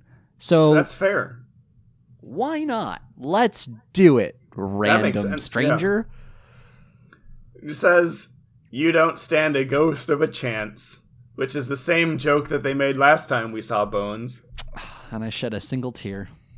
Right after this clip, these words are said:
Speaker 1: My sweet Bones, how I missed you. So the duel begins, and fog descends on the battlefield immediately.
Speaker 2: And then Zygor says, "This fog's as thick as a real thick soup."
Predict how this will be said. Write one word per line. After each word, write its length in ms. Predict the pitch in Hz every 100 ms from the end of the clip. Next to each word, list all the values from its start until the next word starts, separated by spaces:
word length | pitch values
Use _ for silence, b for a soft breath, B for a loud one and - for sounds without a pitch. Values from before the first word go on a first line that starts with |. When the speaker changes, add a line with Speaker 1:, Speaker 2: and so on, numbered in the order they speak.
| -
Speaker 1:
My 100 | 120
sweet 300 | 117 139 127
Bones, 260 | 104 98 -
how 100 | 110
I 60 |
missed 300 | 98 95 -
you. 160 | 92 98 - - - - _ _ B B B B _ _ _ - b b b b b _ _ _ _ _ _ _ _
So 640 | - - 143 143 139 135 - -
the 120 | 123
duel 160 | 202
begins, 600 | 170 123 101 101 107 - b b b -
and 480 | 120 120 117 113 110 -
fog 480 | - 240 254 135 113
descends 420 | 123 165 170 151
on 60 |
the 60 | 143
battlefield 640 | 143 143 - 95 82 85 - _ _ _ _
immediately. 840 | 160 156 170 147 135 92 85 87 - b b b b b b
Speaker 2:
And 180 | 147 165
then 640 | 175 170 165 165 156 - _
Zygor 580 | 139 151 175 170 156 139
says, 380 | 127 135 123 127
"This 240 | 170 -
fog's 440 | - 170 190 156 -
as 180 | 127 -
thick 220 | 185 190
as 120 | 139
a 60 | 131
real 280 | 135 170 147
thick 300 | - 170 165
soup." 420 | - 208 208 -